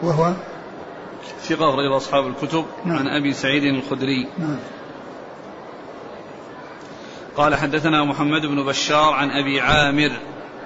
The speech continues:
Speaker 1: العقدي، وهو ثقة، أخرج أصحاب، أصحاب الكتب.
Speaker 2: عن كثير بن زيد،
Speaker 1: وهو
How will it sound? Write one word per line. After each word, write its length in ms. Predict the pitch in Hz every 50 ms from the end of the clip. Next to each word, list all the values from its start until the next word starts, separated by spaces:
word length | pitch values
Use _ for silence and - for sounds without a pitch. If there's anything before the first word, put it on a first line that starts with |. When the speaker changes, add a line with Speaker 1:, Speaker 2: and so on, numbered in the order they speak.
| - - - - - - -
Speaker 1:
العقدي، 560 | 175 156 131 147 175 - 175 160 151 160 160 160
وهو 180 | 143 143 156
ثقة، 300 | 147 151 180 - 147 147
أخرج 200 | 139 143 160 160
أصحاب، 320 | 156 147 - 165 160 170 170 -
أصحاب 260 | - - - 170 160
الكتب. 280 | 156 147 165 147 143 123 110 - - - - -
Speaker 2:
عن 160 | - 139 139 139
كثير 400 | - 139 135 123 151 151 143 127
بن 180 | 131 135 139
زيد، 300 | 131 123 147 147 143 131 - - - - - -
Speaker 1:
وهو 300 | 165 151 147 160 170 180